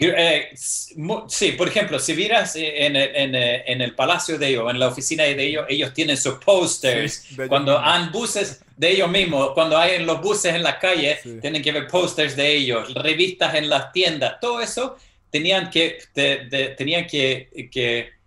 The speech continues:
Speaker 1: que poner todas esas
Speaker 2: Ujú.
Speaker 1: cosas por, por todo el mundo para que
Speaker 2: Sí.
Speaker 1: parezcan que ellos son lo más importante.
Speaker 2: Integrado.
Speaker 1: Y trabajé mucho en, es justamente integrar a las imágenes de ellos por, por toda la ciudad.
Speaker 2: Sí.
Speaker 1: Que trabajé en eso. Em, y, y,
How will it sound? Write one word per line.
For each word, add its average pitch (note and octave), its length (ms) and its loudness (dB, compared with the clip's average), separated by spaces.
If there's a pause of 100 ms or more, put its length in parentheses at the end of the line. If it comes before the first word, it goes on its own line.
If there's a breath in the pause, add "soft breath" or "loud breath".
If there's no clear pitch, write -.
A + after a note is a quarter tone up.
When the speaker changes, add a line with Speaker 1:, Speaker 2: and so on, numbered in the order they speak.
(320)
Speaker 1:
que C3+ 160 0
poner D#3+ 480 0
todas F#3 300 2
esas D#3 180 -4
Speaker 2:
Ujú. - 80 -18
Speaker 1:
cosas E3 400 0
por, C3 240 -6
por B2+ 200 -6
todo F3+ 200 2
el C#3+ 60 -2
mundo D#3+ 340 -6
para A2+ 140 0
que A#2+ 140 -6
Speaker 2:
Sí. A#2 40 -10
Speaker 1:
parezcan C3 420 -2
que C3+ 120 -4
ellos C#3+ 180 -2
son C3 140 -2
lo B2+ 80 0
más C3 180 0
importante. A#2 560 -8
Speaker 2:
Integrado. G#2+ 380 -12
Speaker 1:
Y C#3 100 -4
trabajé E3 380 0
mucho F3+ 260 -4
en, C3 160 -6
es - 240 -12
justamente B2+ 520 -4
integrar B2+ 680 -2 (420)
a B2+ 140 0
las B2+ 300 0
imágenes C3+ 480 -2
de C3 80 -4
ellos B2+ 260 -2
por, A2+ 160 -6
por G#2+ 160 -12
toda A#2 140 0
la G#2+ 100 0
ciudad. G2 420 -6
Speaker 2:
Sí. - 100 -20 (120)
Speaker 1:
Que D3 80 0
trabajé F3+ 380 2
en F#3+ 80 -2
eso. B2+ 420 -2 (240 soft breath)
Em, C3 500 2 (680)
y, D3+ 100 -2 (180)
y, C#3 380 4